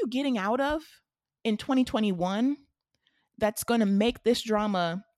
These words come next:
stand out amongst the others in the Haig Stack? Like, there's nothing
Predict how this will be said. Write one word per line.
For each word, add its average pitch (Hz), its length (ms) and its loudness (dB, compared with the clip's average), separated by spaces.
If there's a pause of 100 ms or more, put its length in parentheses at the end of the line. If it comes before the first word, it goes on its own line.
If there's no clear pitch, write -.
(680)
stand 220 540 -2
out 185 280 4
amongst 196 460 2
the 185 200 -4
others 190 460 0
in 190 140 -4
the 175 80 -6
Haig 170 240 -4
Stack? - 460 -10 (160)
Like, 196 240 -2
there's 220 200 -4
nothing 262 680 -4